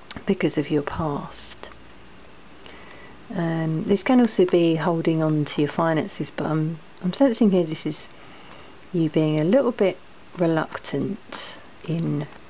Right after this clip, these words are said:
in a situation. Now, in your recent past, we had the Page of Pentacles. So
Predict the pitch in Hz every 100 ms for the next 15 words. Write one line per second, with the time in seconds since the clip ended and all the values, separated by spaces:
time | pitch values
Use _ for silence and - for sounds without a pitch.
0 | - - 151 - 147 - 180 156 156 -
1 | 175 143 151 - - - - - - -
2 | - - - - - - - - - -
3 | - - - - - - - - - -
4 | - - - - 202 180 151 240 277 233
5 | 214 - 240 - 165 151 151 - - -
6 | - - - - - - - - - -
7 | 180 151 156 147 - 160 147 147 147 -
8 | - - - - 156 151 147 - 160 156
9 | - 147 - - - 165 160